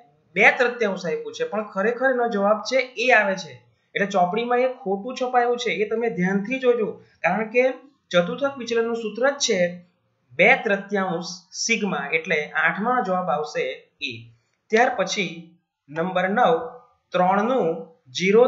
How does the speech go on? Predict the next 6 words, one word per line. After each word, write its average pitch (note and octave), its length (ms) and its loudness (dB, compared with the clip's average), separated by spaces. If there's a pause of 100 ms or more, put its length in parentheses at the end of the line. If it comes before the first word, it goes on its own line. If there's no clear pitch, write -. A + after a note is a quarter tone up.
ત્રણ F3 400 0 (260)
સામીપ્યનું G#3 1120 0
માનાંક F3 540 0
સ્વરૂપ F#3+ 400 -2
કયું B3 200 2
છે? F#3+ 180 2